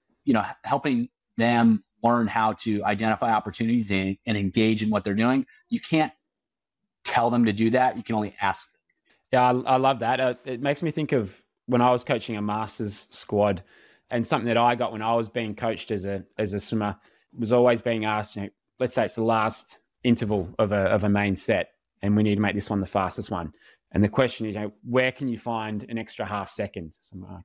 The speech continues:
Speaker 2: "Okay, yeah, where,
Speaker 1: Right,
Speaker 2: where can I
Speaker 1: right.
Speaker 2: find it? Okay, maybe the turn, you know, maybe I can, uh, pick up my, my stroke rate, that's second fifty."
Speaker 1: Right.
Speaker 2: And it's something that I, I would do when I was coaching a master's squad when we'd have a,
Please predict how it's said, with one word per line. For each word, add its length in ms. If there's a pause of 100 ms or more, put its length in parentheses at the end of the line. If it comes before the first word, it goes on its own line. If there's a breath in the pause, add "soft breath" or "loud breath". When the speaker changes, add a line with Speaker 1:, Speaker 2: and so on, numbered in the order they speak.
Speaker 2:
"Okay, 180 (140)
yeah, 80
where, 160
Speaker 1:
Right, 160
Speaker 2:
where 100
can 200
I 80
Speaker 1:
right. 80
Speaker 2:
find 180
it? 140 (200)
Okay, 120
maybe 260
the 100
turn, 500 (280 soft breath)
you 100
know, 80
maybe 280
I 160
can, 400
uh, 140
pick 200
up 100
my, 120 (180)
my 100
stroke 340
rate, 160
that's 260 (120)
second 440
fifty." 300
Speaker 1:
Right. 220 (220 soft breath)
Speaker 2:
And 100
it's 120
something 240
that 100
I, 180
I 120
would 180
do 140
when 80
I 60
was 100
coaching 560 (160)
a 80
master's 460
squad 260
when 120
we'd 120
have 180
a, 160